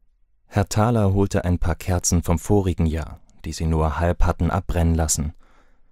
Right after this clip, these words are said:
und schließlich sah das Bäumchen richtig hübsch aus. Aber Martins Eltern wurden nur noch trauriger. Rasch wurden die Stearinkerzen kleiner und kleiner. In der Nachbarwohnung sang man Stille Nacht, Heilige Nacht.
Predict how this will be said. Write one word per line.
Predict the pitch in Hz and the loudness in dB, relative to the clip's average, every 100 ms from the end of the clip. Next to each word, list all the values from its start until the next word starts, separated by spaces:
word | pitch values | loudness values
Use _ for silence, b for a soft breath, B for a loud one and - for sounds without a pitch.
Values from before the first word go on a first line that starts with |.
| _ - | _ -10
und | - 95 | -4 -4
schließlich | - 101 - 147 165 - - | -2 -4 -2 -6 -8 -12 -12
sah | - 92 | -2 0
das | 85 | 0
Bäumchen | - 87 87 - 87 | 0 2 2 0 0
richtig | 85 - 87 - | 0 -4 -6 -4
hübsch | 82 - | -4 -4
aus. | - 76 - - _ - - - - - - - - _ - - - - | -6 -8 -12 -18 _ -20 -20 -20 -20 -20 -20 -20 -20 _ -20 -20 -12 -2
Aber | 98 98 | 2 4
Martins | 104 107 107 98 | 4 4 2 2
Eltern | - 104 98 92 | 0 0 2 2
wurden | 95 95 | 2 4
nur | 90 | 4
noch | 87 95 - | 4 4 2
trauriger. | - 76 71 73 76 78 - - - - - - - - _ _ - | 0 -2 -4 -6 -10 -12 -18 -20 -20 -20 -20 -20 -20 -20 _ _ -12
Rasch | - 90 - | -4 -2 0
wurden | 90 90 85 | 0 2 0
die | 80 | 0
Stearinkerzen | 80 - 92 87 95 101 - 92 - 85 | -4 0 0 2 2 2 2 0 2 0
kleiner | - 87 98 101 - | 2 2 4 2 0
und | 90 | -4
kleiner. | - 101 95 82 80 - - - - - - - - | 0 2 4 2 0 -8 -20 -20 -20 -20 -20 -6 4
In | 107 | 6
der | 104 | 8
Nachbarwohnung | 110 - 110 98 95 90 | 6 4 2 6 6 6
sang | 87 92 | 4 4
man | 90 87 | 4 2
Stille | 87 - 95 | 0 0 2
Nacht, | 87 87 - - | 4 2 -2 -2
Heilige | 95 95 - | 0 0 0
Nacht. | 78 - - | -2 -6 -12